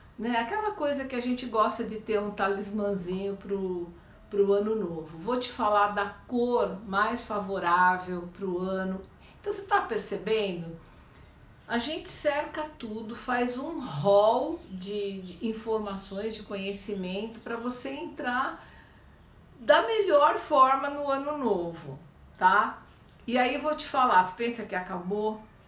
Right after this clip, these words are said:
Não, porque a gente gosta de dar um, um,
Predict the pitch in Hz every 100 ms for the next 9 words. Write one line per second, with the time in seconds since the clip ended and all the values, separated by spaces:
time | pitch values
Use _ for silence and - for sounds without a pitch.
0 | - - 202 208 226 202 175 180 - -
1 | - 196 214 202 226 233 254 226 233 240
2 | 240 196 208 202 208 214 202 - 208 214
3 | 214 185 185 - 220 202